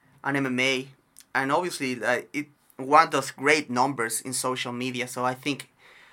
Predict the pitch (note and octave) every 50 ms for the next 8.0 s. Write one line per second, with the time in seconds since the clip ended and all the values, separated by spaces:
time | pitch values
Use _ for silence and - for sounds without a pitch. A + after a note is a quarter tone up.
0 | - _ _ _ _ _ _ _ _ _ _ _ _ _ _ _ _ _ - A#2
1 | A#2+ - - E3+ G3+ G3 - A#3+ A#3+ - D3+ D3 D3 D#3+ E3 F3 F#3 F#3 F#3+ -
2 | - D3+ D#3 E3 E3+ F3 F3 E3+ E3 D#3+ D3+ C#3+ B2+ - _ _ _ _ _ -
3 | - F#3 F#3 - E3 - - - - C3+ C3+ C#3+ - - F#3+ G3+ A3 G#3+ G#3 _
4 | - C#3 C#3 B2+ B2 A#2+ A#2 A2+ G#2 - - _ _ _ _ _ _ _ _ _
5 | _ _ _ _ _ _ _ - C#3+ C#3+ C#3+ D3+ E3 D#3 C#3+ C#3 - - - D3+
6 | C#3+ - - C#3 B2+ A#2+ A#2+ - - - - - D#3 D3+ D3+ C#3 B2+ A#2+ A#2+ A#2+
7 | A#2+ A#2+ A#2+ - - - B2 B2+ B2+ A#2+ A#2 A2 G#2+ G#2 - - - - -